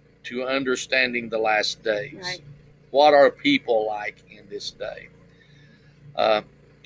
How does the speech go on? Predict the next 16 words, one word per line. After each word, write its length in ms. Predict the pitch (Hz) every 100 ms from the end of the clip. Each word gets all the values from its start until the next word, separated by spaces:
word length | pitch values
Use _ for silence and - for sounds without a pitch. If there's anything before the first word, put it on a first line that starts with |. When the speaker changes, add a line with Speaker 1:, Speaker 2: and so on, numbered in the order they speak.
| - 135
Speaker 1:
we've 280 | 214 185
noticed 480 | 175 175 139 - -
times. 520 | 120 110 98 - -
You, 140 | - 156 -
you 160 | 175
can, 200 | 175 143 -
you 100 | 180
can 160 | 175 151
tell 400 | - 185 202 180
the 100 | 143
difference 600 | 143 156 - 120 113 -
in 220 | 131 127
a 260 | 120 113 104 _ - _ _ _ _ _ -
generation 720 | 143 139 120 127 127 - 107
or 120 | 104
two. 280 | - 113